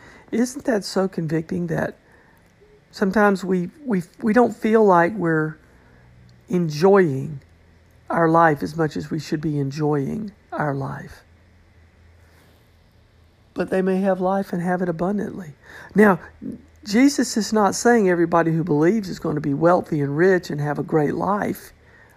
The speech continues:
physically. Jesus is talking on a spiritual term here,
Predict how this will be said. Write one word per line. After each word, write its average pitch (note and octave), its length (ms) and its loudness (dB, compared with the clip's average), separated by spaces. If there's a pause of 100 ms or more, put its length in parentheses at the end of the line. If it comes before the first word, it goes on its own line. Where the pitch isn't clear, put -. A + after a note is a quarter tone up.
(140)
physically. G#3 600 -2 (2000)
Jesus F3 460 -2
is D#3+ 100 -10
talking D#3+ 400 -8
on D3+ 120 -8
a C#3+ 40 -10
spiritual G3 680 -2 (160)
term A3+ 440 -2
here, E3 440 -10